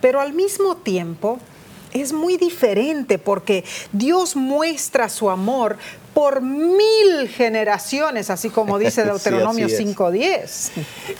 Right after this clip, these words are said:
Speaker 2: Y ya que mencionamos Deuteronomio cinco diez, en ese versículo también se describe el amor de Dios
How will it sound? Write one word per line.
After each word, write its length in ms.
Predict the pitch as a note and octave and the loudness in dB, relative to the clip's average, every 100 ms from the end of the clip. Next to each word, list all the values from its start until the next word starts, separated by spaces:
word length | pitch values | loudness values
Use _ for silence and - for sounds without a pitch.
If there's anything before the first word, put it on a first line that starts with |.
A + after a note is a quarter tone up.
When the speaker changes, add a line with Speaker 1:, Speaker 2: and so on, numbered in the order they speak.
| - | -2
Speaker 2:
Y 220 | D#3+ D3 | 0 0
ya 420 | A2 C3+ E3 G#3+ | 2 4 4 2
que 100 | - | 2
mencionamos 560 | F3 C#3 - B2 D3+ C3+ | 4 4 2 2 2 2
Deuteronomio 680 | A#2 A2+ A2 G2+ D#3+ C#3+ C3 | 0 2 0 0 0 0 0
cinco 400 | - C3 B2 A2+ | -2 -4 2 2
diez, 360 | G#2 A2 A#2 - - - - | 4 0 -2 -12 -10 -4 2
en 160 | D3 A#3 | 4 4
ese 180 | A#3+ | 4
versículo 500 | G3+ E3 - F#3+ G3 | 4 4 -2 2 2
también 480 | F3 D#3 C#3+ F3 G#3+ | 4 2 0 2 2
se 160 | F#3+ F3+ | 4 0
describe 480 | C3 - D3 C#3+ C#3+ | 0 0 -2 2 2
el 80 | |
amor 300 | B2+ A2+ D3 | 2 2 2
de 140 | D#3+ E3+ | 2 0
Dios 320 | A2 A#2 - | 0 -2 -2